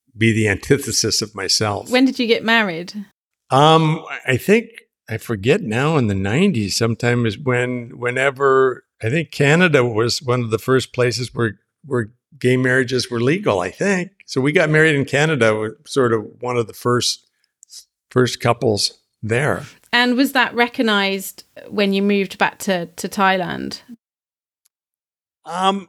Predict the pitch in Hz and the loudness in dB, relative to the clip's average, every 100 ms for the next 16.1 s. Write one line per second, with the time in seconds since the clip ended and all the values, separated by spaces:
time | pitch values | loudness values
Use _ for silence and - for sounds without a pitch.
0 | _ 143 165 160 247 240 - 143 147 160 | _ -6 -6 0 0 -2 -6 -18 -10 -2
1 | 175 170 - 160 151 147 143 135 _ _ | -2 -2 -2 2 4 2 0 -14 _ _
2 | _ _ _ _ _ _ - 202 156 - | _ _ _ _ _ _ -2 2 2 0
3 | - - _ _ 143 143 147 139 156 185 | -16 -20 _ _ -4 -2 0 0 2 2
4 | 156 113 113 - 185 180 131 123 - 156 | 2 0 -2 2 2 2 0 -2 -2 0
5 | 190 156 120 110 120 123 123 113 117 113 | 2 0 -2 -2 -2 -2 -2 -4 -10 -14
6 | 113 135 120 123 123 120 117 110 104 - | -20 -18 -14 -12 -10 -8 -6 -6 -8 -12
7 | _ - 180 123 123 - 120 147 156 123 | _ -8 -2 0 0 0 0 4 4 4
8 | 120 107 160 175 143 139 120 135 151 139 | 0 -2 0 0 0 0 2 0 2 0
9 | 110 135 113 123 - - 135 160 113 - | 0 -6 -4 -4 -6 -6 -6 -6 -8 -16
10 | _ - - - - - - - - - | _ -16 -12 0 0 0 -2 0 -4 0
11 | 320 - - - 311 - - 254 240 349 | -2 0 -4 0 -2 -2 -4 -6 -6 -10
12 | - - - - _ _ _ _ _ _ | -14 -18 -18 -20 _ _ _ _ _ _
13 | 233 - _ _ _ _ _ _ - 247 | -16 -16 _ _ _ _ _ _ -4 0
14 | 262 285 302 302 277 269 269 262 240 240 | 0 0 -2 0 2 2 2 0 0 0
15 | 226 233 226 247 220 214 214 202 180 180 | 0 0 -2 0 0 0 -2 -4 -8 -10
16 | 190 | -14